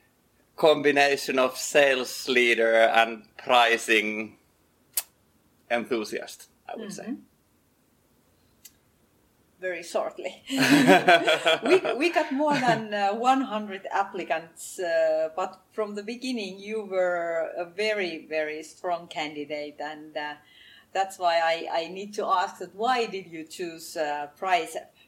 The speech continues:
Speaker 1: It was kind of, uh, I noticed the Price announcement for the C E O role, and I was thinking that, "Oh, there's a pricing SaaS company in Finland." <laughs> I didn't know about
Speaker 2: <laughs>
Speaker 1: Price before.
Speaker 2: Yeah.
Speaker 1: It was amazing.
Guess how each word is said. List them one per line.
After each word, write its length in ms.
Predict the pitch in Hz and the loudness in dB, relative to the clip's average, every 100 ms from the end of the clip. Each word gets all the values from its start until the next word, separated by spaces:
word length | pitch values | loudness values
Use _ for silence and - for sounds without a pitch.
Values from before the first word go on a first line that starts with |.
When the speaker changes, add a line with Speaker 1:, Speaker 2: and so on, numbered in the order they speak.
| _ _ _ _ _ _ _ _ - - _ _ _ _ _ - | _ _ _ _ _ _ _ _ -20 -20 _ _ _ _ _ -8
Speaker 1:
It 220 | 156 - | -6 0
was 180 | 185 - | 0 0
kind 260 | - 170 | -2 0
of, 200 | 151 - | 0 4
uh, 280 | 147 139 135 - _ | 6 6 4 -6 _
I 100 | 131 | 0
noticed 480 | 143 165 160 135 - | 4 4 4 2 2
the 80 | 135 | -2
Price 400 | - 135 131 127 123 - | 2 4 4 2 -6 0
announcement 840 | 120 113 113 123 123 147 156 165 | 0 2 2 2 0 -2 -4 -6
for 220 | - 135 | -4 -4
the 80 | 127 | -2
C 260 | - 135 131 | -2 0 2
E 60 | |
O 120 | 131 | 2
role, 380 | 131 135 170 185 _ _ _ _ _ _ | 4 4 4 0 _ _ _ _ _ _
and 160 | - 127 | -4 0
I 80 | 131 | 2
was 200 | 139 131 | 2 0
thinking 360 | 143 131 120 123 | 0 0 0 2
that, 140 | 113 | 4
"Oh, 380 | 127 143 98 - _ | 4 2 -2 -6 _
there's 260 | 123 127 | 0 2
a 80 | 131 | -2
pricing 580 | 117 156 147 143 131 120 | -4 0 2 2 0 -2
SaaS 300 | 107 135 123 | 0 2 2
company 440 | - 117 107 113 | 2 0 2 0
in 100 | 117 | 0
Finland." 440 | 110 139 117 135 147 - | 0 -2 0 -2 -2 -10
<laughs> 140 | - - | -8 -6
I 120 | - | -2
didn't 280 | 143 143 151 | 0 2 4
know 200 | 165 165 | 6 6
about 320 | 143 135 - | 6 6 6
Speaker 2:
<laughs> 60 | 156 | 6
Speaker 1:
Price 220 | 151 151 | 6 6
before. 640 | 151 - 147 202 151 190 - - | 4 4 4 4 4 4 -2 -6
Speaker 2:
Yeah. 320 | 202 180 233 | 2 4 4
Speaker 1:
It 60 | - | 2
was 180 | 151 151 | 2 2
amazing. 600 | 143 143 131 147 147 | 4 4 4 2 0